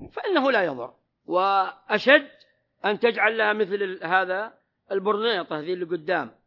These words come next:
حتى يروح هنا، نراه مع بعض النساء في الحج يجعل له هذه اللي مثل الطاقة دريشة فوق أمام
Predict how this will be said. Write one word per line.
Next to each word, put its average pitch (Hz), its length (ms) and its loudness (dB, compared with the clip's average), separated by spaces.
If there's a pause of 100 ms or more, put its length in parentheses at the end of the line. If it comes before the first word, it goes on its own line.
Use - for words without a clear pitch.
(160)
حتى 185 320 -4
يروح 202 300 6
هنا، 143 220 -6 (380)
نراه 196 320 6
مع 196 440 2
بعض 185 300 0
النساء 185 500 -6 (220)
في 151 80 -6
الحج 170 240 0 (380)
يجعل 170 400 0
له 170 280 4
هذه 175 220 2
اللي 180 120 -2
مثل 175 260 -2
الطاقة 175 680 2
دريشة 160 480 0
فوق 196 400 0 (280)
أمام 196 440 2